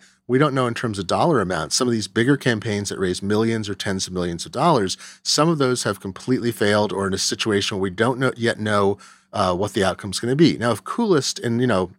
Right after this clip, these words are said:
in six months, if they've delivered all the backlogged units and have handled all the warranty issues, even if there's negative reviews, but they've delivered something that works and is,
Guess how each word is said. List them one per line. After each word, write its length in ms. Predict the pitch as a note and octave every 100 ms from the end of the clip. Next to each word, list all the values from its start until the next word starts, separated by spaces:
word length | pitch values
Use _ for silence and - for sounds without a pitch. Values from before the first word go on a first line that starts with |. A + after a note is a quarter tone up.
| -
in 100 | A2+
six 320 | - F3 -
months, 300 | F3 C3 -
if 140 | A2+
they've 180 | A2 A#2+
delivered 380 | C3 A#2+ B2+ A2+
all 100 | G#2+
the 80 | G#2
backlogged 560 | A2+ A2 - G#2 F#2+ - - - _
units 460 | E3 F3 B2 - - _ _ _ _ _ - -
and 100 | C3+
have 240 | B2 D3
handled 240 | B2+ C3+ A#2
all 80 |
the 80 | G2
warranty 440 | G#2+ E3+ F#3+ E3+ D3
issues, 400 | - C#3 C3 - - - -
even 220 | D#3 F#3
if 80 | F3
there's 160 | C#3
negative 380 | C3 C#3 C#3 A2+
reviews, 640 | G#2+ E3 A3 G#2 E2 E2 - - -
but 120 | C3+
they've 140 | A#2+ A2
delivered 360 | A2+ C#3 D3+
something 320 | - C3+ C3+ A2+
that 160 | -
works 540 | B2 E3 F2+ - - -
and 180 | A#2 A2
is, 140 | F#2+